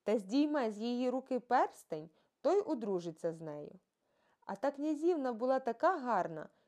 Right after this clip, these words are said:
що й по інших країнах про її красу знали. Сиділа вона в золотому теремі на Золотій горі. Як пішла така чутка, всі захотіли князівни доскочити.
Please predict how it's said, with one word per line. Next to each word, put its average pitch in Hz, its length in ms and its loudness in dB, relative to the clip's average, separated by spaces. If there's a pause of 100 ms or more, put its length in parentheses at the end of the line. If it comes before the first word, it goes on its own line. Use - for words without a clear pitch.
що - 220 -6
й 214 40 -2
по 208 160 -4
інших 359 440 -6
країнах 220 540 -2
про 185 220 -6
її 180 280 -4
красу 180 460 -6
знали. 156 460 -10 (600)
Сиділа 302 520 2
вона 208 260 -2
в 185 80 -8
золотому 196 580 -2
теремі 165 600 0 (120)
на 175 160 -6
Золотій 165 500 -4
горі. 247 400 -4 (800)
Як 226 220 -4
пішла 359 340 0
така 285 300 2
чутка, 302 600 -2 (280)
всі 403 300 2
захотіли 220 560 -2
князівни 185 640 -6
доскочити. - 800 -10